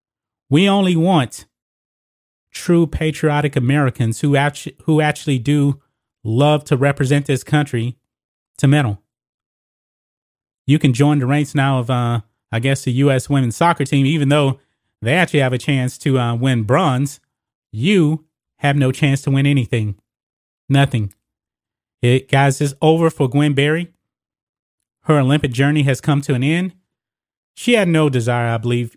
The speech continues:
even to medal anyway. She wanted to be an activist. Now she has that opportunity. Now she can go out there and protest as much as she wants.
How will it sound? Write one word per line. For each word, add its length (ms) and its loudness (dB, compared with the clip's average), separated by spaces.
even 280 0
to 180 -2
medal 340 0
anyway. 480 -2
She 220 0
wanted 260 2
to 100 -2
be 80 0
an 100 0
activist. 600 -4
Now 180 2
she 160 -2
has 160 -2
that 140 0
opportunity. 720 -2
Now 220 0
she 200 -2
can 140 0
go 220 2
out 200 0
there 320 0
and 220 -2
protest 760 -4
as 160 -2
much 220 0
as 60 -14
she 120 -2
wants. 460 -2